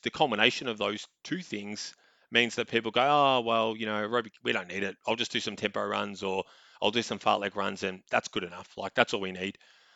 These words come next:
So there's just, I guess, a, a much, I guess, much less emphasis and much less care, I would say, placed on it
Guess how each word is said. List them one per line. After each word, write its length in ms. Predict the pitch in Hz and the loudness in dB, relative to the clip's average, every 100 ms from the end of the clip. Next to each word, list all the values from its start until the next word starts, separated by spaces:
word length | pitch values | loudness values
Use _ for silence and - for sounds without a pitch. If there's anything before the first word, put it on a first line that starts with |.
| _ | _
So 200 | - 117 113 - | 6 6 6 4
there's 180 | 131 | 6
just, 280 | 208 208 - _ _ - | 8 6 2 _ _ -2
I 80 | |
guess, 240 | 117 120 120 | 4 4 6
a, 280 | 101 98 104 | 6 6 0
a 80 | 113 - 120 | -6 -6 -6
much, 400 | 127 - - - _ _ _ 113 110 | -6 -4 -8 -10 _ _ _ -20 -6
I 120 | 113 | -2
guess, 180 | 110 - | -2 -4
much 300 | 113 120 - | 0 0 2
less 180 | 110 - | 0 0
emphasis 420 | 117 123 - 156 | -2 -2 -4 -4
and 80 | 107 | 0
much 200 | 110 - | -2 -2
less 120 | 98 | -4
care, 400 | - - 135 139 | 0 6 8 8
I 80 | 101 | 4
would 140 | 104 | -2
say, 140 | - 98 | 0 -2
placed 320 | - 104 - | -2 -4 -2
on 100 | |
it 100 | 101 | -4